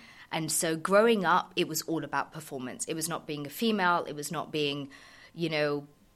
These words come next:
trying to be pretty or trying to convey a certain image. And, you know, we're in this world right now where it's all about image, right? So, yeah, it was, it was literally about working hard,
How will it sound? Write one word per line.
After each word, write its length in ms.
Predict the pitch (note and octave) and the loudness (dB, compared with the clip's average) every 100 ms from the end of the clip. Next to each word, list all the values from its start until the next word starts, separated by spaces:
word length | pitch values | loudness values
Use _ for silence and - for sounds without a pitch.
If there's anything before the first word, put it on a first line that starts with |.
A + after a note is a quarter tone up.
| - | -10
trying 280 | - F#3 E3 | 0 2 2
to 60 | D3+ | 0
be 140 | D3 | -6
pretty 640 | D3 - B3 G#3 G3 F#3 | -4 4 4 6 6 4
or 300 | - D#3 D3 | 4 0 0
trying 400 | D3+ - - D#3+ | -2 -4 2 2
to 60 | D#3 | 2
convey 400 | D3 E3 D#3+ D3 | -4 -2 0 0
a 40 | |
certain 340 | C#3+ - E3+ C#3+ | 0 2 2 4
image. 520 | F#3 G#3 G3 F3+ - | 8 10 10 6 2
And, 260 | - E3 D#3 - - - - | -2 -4 -8 -12 -18 -20 -6
you 100 | G3 | 0
know, 140 | G3+ | 2
we're 120 | F3+ F3+ | 4 2
in 140 | G3 | 2
this 180 | F#3 F#3 | 0 -2
world 320 | F#3 F#3 F3 | 2 2 2
right 220 | D#3+ D#3 E3 | 0 -2 4
now 180 | D#3+ | 4
where 120 | D3 C3+ | 4 -2
it's 100 | D3+ | -2
all 180 | E3+ | -2
about 260 | D3+ C3+ - | 0 0 0
image, 400 | D3 B2+ - - | -6 -8 -8 -4
right? 300 | C#3 D3+ F3+ - - - - | 0 0 -2 -8 -20 -20 -18
So, 420 | - - G#3 G3 G3+ | -4 2 4 4 4
yeah, 320 | B3 F4+ G4 | 4 6 6
it 100 | A#3 | 4
was, 220 | A3 A3+ | 2 0
it 140 | - A#3 | 2 2
was 140 | A3 | 2
literally 420 | A3 C#4 - E4 | 2 0 0 0
about 320 | E4 A3+ G#3 F#3+ | 2 6 4 4
working 420 | G3+ G3 - F#3+ | 0 0 -2 -4
hard, 520 | F3+ E3 F3 B3 A#3+ | 2 4 4 0 -4